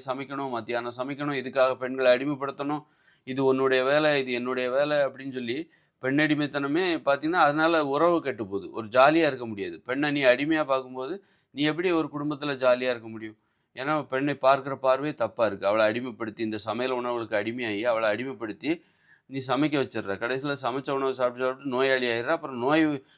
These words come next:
நோய் வந்த உன்னை, உனக்கு தேவையான தேவைகளை பூர்த்தி பண்றது அந்த பெண்ணின் வேலையா இருக்கு. அவளுக்கும் நோய் வந்து போச்சு. அப்போ அறுபது, எழுபது வயசுல செத்து போயிடுறாங்க. வாழ்க்கையை அனுபவிக்க முடியல. யாரும் அழகாவும் இல்ல, தொப்பையும் தொந்தியுமா,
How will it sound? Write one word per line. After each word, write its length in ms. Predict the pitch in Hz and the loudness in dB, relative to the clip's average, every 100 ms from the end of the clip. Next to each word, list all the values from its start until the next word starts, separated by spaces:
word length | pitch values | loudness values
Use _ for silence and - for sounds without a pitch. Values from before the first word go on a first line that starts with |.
| _ _ | _ _
நோய் 240 | 123 156 160 | 2 6 6
வந்த 240 | 156 151 139 | 4 4 4
உன்னை, 260 | 135 160 151 131 | 4 4 2 2
உனக்கு 240 | 135 151 | 2 0
தேவையான 440 | 143 143 143 139 135 | -2 0 2 0 0
தேவைகளை 380 | 139 139 139 135 | 2 2 2 -2
பூர்த்தி 280 | 131 135 143 | -4 -8 -8
பண்றது 420 | 139 131 139 202 254 _ _ _ | -6 -6 -6 -8 -10 _ _ _
அந்த 180 | 135 143 | -4 -2
பெண்ணின் 340 | 135 139 151 139 | 0 0 2 2
வேலையா 220 | 131 131 | 2 2
இருக்கு. 200 | 131 175 | 0 2
அவளுக்கும் 480 | 135 139 156 156 135 | 4 4 2 -2 -2
நோய் 140 | 117 | -2
வந்து 200 | 98 90 | -4 -8
போச்சு. 280 | 85 95 - - _ _ - | -16 -20 -20 -20 _ _ -10
அப்போ 200 | 127 165 156 127 | -8 -4 0 2
அறுபது, 320 | 123 131 131 | 4 4 2
எழுபது 220 | 127 127 | 2 2
வயசுல 220 | 127 127 143 | 0 -4 -10
செத்து 280 | 120 104 | -10 -10
போயிடுறாங்க. 420 | 101 98 90 90 - _ _ _ _ _ 113 | -8 -8 -10 -12 -20 _ _ _ _ _ 6
வாழ்க்கையை 380 | 135 139 156 143 | 6 6 2 2
அனுபவிக்க 320 | 135 135 127 | 2 0 -2
முடியல. 280 | 120 117 110 | -4 -2 0
யாரும் 320 | 107 117 123 | 2 2 2
அழகாவும் 440 | 117 117 120 120 113 | 2 2 0 -2 -4
இல்ல, 140 | 110 | -4
தொப்பையும் 520 | 110 113 107 117 113 | -4 -8 -6 -6 -6
தொந்தியுமா, 440 | 113 110 110 110 | -4 -4 -4 -2